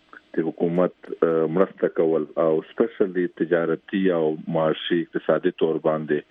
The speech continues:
او څنګه د مخکې مونږ رپورټ کې واورېدل چې دې پیرې دوی به وا-،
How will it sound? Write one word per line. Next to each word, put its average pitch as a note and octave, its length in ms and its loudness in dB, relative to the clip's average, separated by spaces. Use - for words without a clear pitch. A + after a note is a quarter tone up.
او F2 100 2
څنګه F2+ 380 0
د F2 40 0
مخکې - 180 -2
مونږ F2 280 -2
رپورټ F2 320 0
کې - 60 0
واورېدل E2+ 640 2
چې - 80 -6
دې F2 180 2
پیرې E2 260 2
دوی E2+ 120 -8
به E2 80 0
وا-، E2+ 280 2